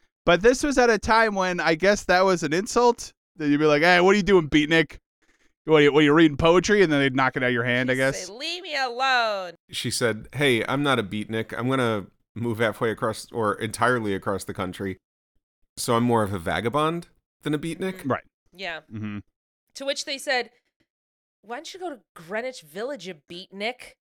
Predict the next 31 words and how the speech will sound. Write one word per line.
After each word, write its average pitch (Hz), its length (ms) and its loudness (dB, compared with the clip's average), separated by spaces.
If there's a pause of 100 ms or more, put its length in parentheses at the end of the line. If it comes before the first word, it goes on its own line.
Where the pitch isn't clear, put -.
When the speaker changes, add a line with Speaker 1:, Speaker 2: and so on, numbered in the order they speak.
(460)
Speaker 1:
And - 120 -20
she's 101 200 -12
like, 95 120 -8
"I 98 140 -4
will 117 280 -2
Speaker 2:
It's 104 100 -4
so 104 60 -2
Speaker 1:
eventually." 85 340 -10
Speaker 2:
close. 165 440 -10 (100)
Oh. 151 200 -12 (100)
Speaker 1:
In 370 140 2
about 113 380 0
Speaker 2:
<laughs> - 60 -12
Okay. 226 320 -10 (200)
Speaker 1:
in 147 160 2
about 156 380 4 (160)
two 160 200 2
or 165 120 6
three 139 240 0
bullet 107 320 -6
points. - 360 -10
Speaker 2:
<laughs> 196 580 0
Apologies. 202 760 0 (840)
Speaker 1:
So, 160 420 6
uh, 147 560 6 (140)
after 208 340 2
returning, 139 560 0
now, 170 360 4
I 165 120 4
will 208 160 4
say 208 400 2